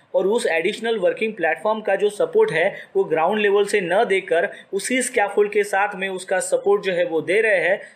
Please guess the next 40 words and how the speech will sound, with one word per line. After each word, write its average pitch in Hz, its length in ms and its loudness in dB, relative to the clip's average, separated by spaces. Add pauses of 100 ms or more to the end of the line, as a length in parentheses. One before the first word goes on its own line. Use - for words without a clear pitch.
(100)
तो 202 100 2
उस 226 240 -4
टाइप 170 240 2
के 185 80 0
स्कैफोल्ड 170 480 -2
को 196 160 2
कैंटिलीवर 156 640 0
स्कैफोल्ड 165 500 -2
कहते 135 220 -2
हैं। 107 180 -8 (1500)
चलिए 208 220 0
अब - 80 0
जानते 208 340 0
हैं 233 80 -2
हमारे 196 400 0
next 196 320 -4
type 160 200 2
of 208 120 0
scaffolding 165 480 -4
के 160 80 -4
बारे 139 200 0
में, 123 160 -6 (300)
जिसका 160 240 -2
नाम 196 260 2
है 170 180 -2 (300)
हैंगिंग 170 400 -4
स्कैफोल्ड, 147 520 -4 (280)
जिसको 180 540 0 (120)
सस्पेंडेड 214 640 0
स्कैफोल्ड 165 480 -4
भी 196 120 -2
कहते 170 300 -2
हैं। 127 200 -6 (600)
हैंगिंग 196 400 -2
स्कैफोल्ड 170 560 -2
यानी 175 220 -2
कि 196 220 -4
लटका 156 400 -2
हुआ 156 260 0
स्कैफोल्ड, 131 500 -6